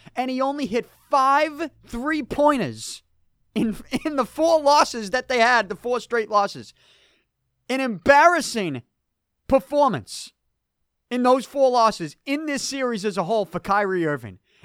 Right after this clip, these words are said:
And if you had told me he was gonna play like this in this series and be the reason the Celtics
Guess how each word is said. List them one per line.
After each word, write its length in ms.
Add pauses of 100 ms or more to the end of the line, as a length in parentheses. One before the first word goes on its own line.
And 100
if 120
you 80
had 120
told 280
me 120
he 140
was 160
gonna 160
play 260
like 220
this 560 (1200)
in 200
this 160
series 640 (100)
and 160
be 120
the 120
reason 380
the 80
Celtics 640